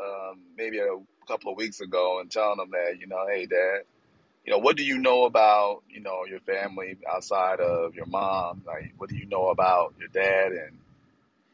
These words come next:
you know, he said he didn't know a lot about his dad. You know, he said he, he didn't know a lot. He just knew his mom, and, you know, his mom didn't tell him a lot. She, she kept secrets. So,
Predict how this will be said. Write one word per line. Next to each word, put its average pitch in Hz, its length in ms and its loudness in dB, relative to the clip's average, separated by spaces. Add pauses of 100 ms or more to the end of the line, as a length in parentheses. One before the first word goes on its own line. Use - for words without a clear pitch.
(340)
you 98 120 -8
know, 90 140 0
he 90 120 -4
said 87 240 0
he 107 80 -4
didn't 127 140 -2
know 139 120 0
a - 40 0
lot - 120 -2
about 92 180 2
his 82 100 -8
dad. 78 380 0 (300)
You - 120 -20
know, 78 160 -10
he 95 80 -10
said 90 460 0 (280)
he, 82 280 -12 (160)
he 85 160 -8
didn't 95 200 -4
know 104 200 6
a - 20 4
lot. 104 340 4
He 95 80 -8
just 92 160 -12
knew 95 400 -8 (720)
his 87 120 -14
mom, 107 440 6
and, 87 160 -6
you 95 80 -6
know, 90 200 0
his 87 100 -6
mom 110 420 4
didn't 92 200 -8
tell 98 160 -2
him 92 60 -4
a 90 60 0
lot. 87 320 2 (120)
She, 104 360 -10 (120)
she - 180 -12
kept 131 240 2
secrets. - 600 -6 (800)
So, 92 640 2